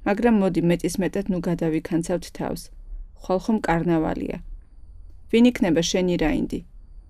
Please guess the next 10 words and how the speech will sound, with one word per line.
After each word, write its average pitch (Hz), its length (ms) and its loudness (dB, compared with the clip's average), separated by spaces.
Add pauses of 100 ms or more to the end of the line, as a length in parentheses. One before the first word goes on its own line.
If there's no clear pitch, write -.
(300)
ეჰ, 220 200 2
ჩემო 202 320 4
შროშანო, 185 580 2
ვაი 196 220 4
თუ 220 140 2
ზღაპრული 190 540 2
უფლისწული 180 520 0
გამოგეცხადოს 175 760 0
და 226 120 0
მოგიტაცოს. 170 680 0